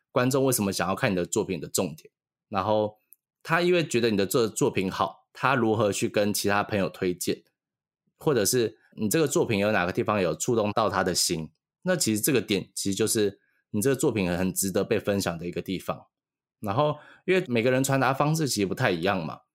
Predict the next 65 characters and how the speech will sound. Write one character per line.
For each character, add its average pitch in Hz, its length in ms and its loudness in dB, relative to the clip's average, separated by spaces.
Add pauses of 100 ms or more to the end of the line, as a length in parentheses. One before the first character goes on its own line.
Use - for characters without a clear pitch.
(100)
然 92 100 -2
后 104 280 2
像 113 240 0
可 95 100 -4
能 90 500 -2
我 92 640 2 (220)
目 180 160 0
前 113 220 2
主 98 140 0
要 117 120 2
是 117 80 -2
在 - 120 0
I 101 200 0
G， 87 380 -6 (320)
那 131 160 2
我 95 60 0
就 113 120 0
会 107 240 0 (280)
做 98 380 2
一 101 60 0
些 92 320 0 (100)
可 131 80 2
能 131 100 2
同 143 140 2
样 180 100 0
是 185 160 0
同 120 220 0
一 117 40 0
个 113 100 2
主 98 200 0
题， 82 380 -8 (240)
但 135 160 0
是 135 80 2
我 104 100 4
就 117 140 2
会 113 140 2
以 87 180 -4
比 78 100 -12
较， 92 440 0 (180)
比 123 80 -6
较 156 160 0
接 165 220 0
地 160 200 0
气 - 220 -2
的 110 100 2
方 98 240 0
式 104 160 -4
吧， - 240 0 (100)
<laughs> - 60 -20
就 147 140 0
是 143 60 0
跟 147 340 0
一 160 140 2
般 127 200 2
人 110 200 2
比 87 40 -6
较 98 220 2 (180)
接 120 240 0
近 117 200 0
的 92 80 0
方 95 200 -2
式， 101 160 -4
就 117 120 -2
会 120 80 2
把 82 260 0